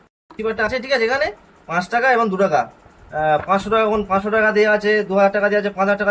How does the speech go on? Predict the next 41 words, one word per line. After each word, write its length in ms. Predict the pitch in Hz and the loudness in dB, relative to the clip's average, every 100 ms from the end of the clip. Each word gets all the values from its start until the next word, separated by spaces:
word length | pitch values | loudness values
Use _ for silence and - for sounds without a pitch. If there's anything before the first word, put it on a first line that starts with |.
| 190 | -2
এখানে 160 | 190 190 | -4 -6
কিছু 120 | 190 175 | -10 -6
পড়বে 200 | 170 185 | -4 -2
না, 60 | 196 | -2
ঠিক 80 | 254 | -2
আছে? 100 | 160 143 | -6 -6
এখানে 160 | 170 165 | -8 -8
পাঁচ 120 | 160 - | -10 -4
টাকা, 160 | 196 208 196 | -4 -2 -4
দু 40 | 185 | -2
টাকা 100 | 185 175 | -2 -2
বেশি 100 | 156 | -6
ব্যাটটা, 180 | 131 135 | -8 -8
বেশি 100 | 190 | -6
ব্যাটটা 180 | 226 240 220 | -4 -4 -6
পাঁচ 100 | 214 | -4
টাকা 120 | 240 220 | -2 2
পড়েছে। 220 | 226 170 - - _ _ | 0 0 -8 -14 _ _
তো 60 | 175 | -6
দেখা 140 | 214 233 | -2 0
যাক 100 | 233 202 | 0 -2
ষাট 120 | 233 247 | -4 -2
টাকা 100 | 240 | -2
চিপের 200 | 226 233 | -2 -4
মধ্যে 140 | 226 226 | -2 -2
আমরা 100 | 220 202 | -2 0
ক 20 | 196 | 0
টাকা 100 | 196 | 0
কালেকশন 240 | 180 175 151 | -2 -4 -6
করতে 120 | 143 127 | -8 -10
পেরেছি। 220 | 117 117 - _ _ _ _ - - _ _ _ _ - | -12 -16 -20 _ _ _ _ -20 -20 _ _ _ _ -6
প্রথমে 200 | 196 214 | -4 -2
আমরা 100 | 208 | -2
দু 60 | 185 | 0
টাকাগুলো 240 | 202 202 214 180 | 2 2 0 -2
গুনবো, 200 | 175 254 151 156 170 | -4 -4 -2 -2 -2
এক, 100 | 185 - 151 | -4 -12 -16
দু, 100 | 165 196 202 | -12 -12 -12
তিন, 160 | 156 127 117 _ _ - | -14 -14 -16 _ _ -14
এবং 120 | 151 156 | -14 -10
তিনটে 180 | 175 | -6